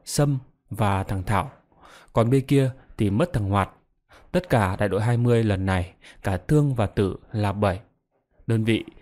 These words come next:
cứ vơi dần theo những trận đánh. Và một ngày, bốn lính đại đội hai mươi, trong đó có tôi đi làm nhiệm vụ. Lần này, dẫn tác chiến trung đoàn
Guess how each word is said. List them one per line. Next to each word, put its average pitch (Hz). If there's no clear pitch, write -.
cứ 139
vơi 135
dần 101
theo 104
những 117
trận -
đánh. 104
Và 117
một 110
ngày, 104
bốn 127
lính 151
đại 127
đội 117
hai 120
mươi, 123
trong 123
đó 117
có 160
tôi 143
đi 139
làm 107
nhiệm 95
vụ. 104
Lần 110
này, 98
dẫn 123
tác -
chiến 127
trung 135
đoàn 95